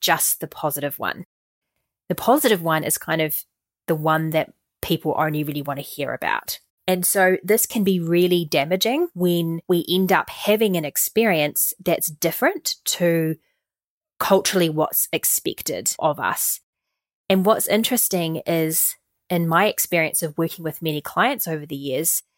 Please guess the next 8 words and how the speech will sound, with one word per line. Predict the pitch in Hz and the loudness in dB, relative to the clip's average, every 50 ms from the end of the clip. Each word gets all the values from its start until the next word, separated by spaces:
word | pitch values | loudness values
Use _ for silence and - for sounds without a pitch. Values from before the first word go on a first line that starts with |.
| _ _ _ _ - | _ _ _ _ -8
very | 160 156 185 202 214 214 214 190 | 0 4 4 6 6 6 4 2
rarely | 175 170 180 190 208 254 311 330 254 175 143 95 107 135 - - - | 0 0 2 4 4 6 6 6 6 4 2 0 -2 -6 -6 -2 2
are | 170 170 156 | 4 4 4
our | 151 156 | 4 2
feelings | - - - 156 156 151 151 151 151 - | -2 -4 -6 -4 -2 -2 -2 -2 -4 -4
about | 151 156 135 131 - - | -4 -2 -2 -4 -2 -4
these | 156 151 143 - | -4 -4 -4 -4
experiences, | - - - - - 139 139 143 - - - - 135 - - - - - | -4 -4 -6 -6 -6 -8 -8 -8 -6 -6 -6 -6 -6 -4 -4 -4 -4 -6